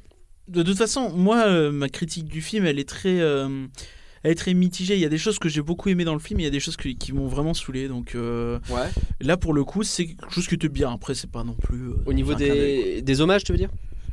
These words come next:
Speaker 1: Non, de l'ensemble du film.
Speaker 2: D'accord.
Speaker 1: De l'ensemble du film, pour moi, c'est très, très, euh, irrégulier.
Speaker 2: D'accord. Alors, donc, dans la structure de ce film, les hommages sont, euh, ajoutés un peu partout. Il y a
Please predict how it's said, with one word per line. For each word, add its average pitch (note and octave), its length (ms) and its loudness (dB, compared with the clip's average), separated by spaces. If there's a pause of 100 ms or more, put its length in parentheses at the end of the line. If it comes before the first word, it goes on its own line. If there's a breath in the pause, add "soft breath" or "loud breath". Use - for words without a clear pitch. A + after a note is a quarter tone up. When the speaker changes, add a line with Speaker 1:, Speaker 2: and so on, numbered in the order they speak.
(400 loud breath)
Speaker 1:
Non, G#3+ 200 4
de F#3 180 4
l'ensemble G3 380 2
du F3+ 80 0
film. A#2+ 200 -8 (880)
Speaker 2:
D'accord. C#3 360 -2 (100)
Speaker 1:
De C#3 80 -2
l'ensemble F3 360 2
du E3 120 2
film, G3+ 200 -2
pour E3 160 -2
moi, F3+ 140 4
c'est D3+ 240 -2
très, - 280 0
très, F#3 440 0
euh, C3 500 -2 (1000 loud breath)
irrégulier. E3+ 460 0 (380)
Speaker 2:
D'accord. C3 540 2 (340 loud breath)
Alors, D3 240 4 (1900 soft breath)
donc, G#3 240 2 (300)
dans E3+ 180 4
la A#3+ 140 6
structure - 500 -2
de D#3+ 80 -2
ce D3 160 0
film, A#3+ 300 0
les C#3 180 4
hommages D3 340 4
sont, A#2+ 300 -2
euh, G#2+ 640 -2
ajoutés A2 360 -4
un A#2 100 -2
peu G#2+ 140 -6
partout. E3 420 -6
Il C3+ 80 -6
y - 20 -2
a D#2+ 120 -4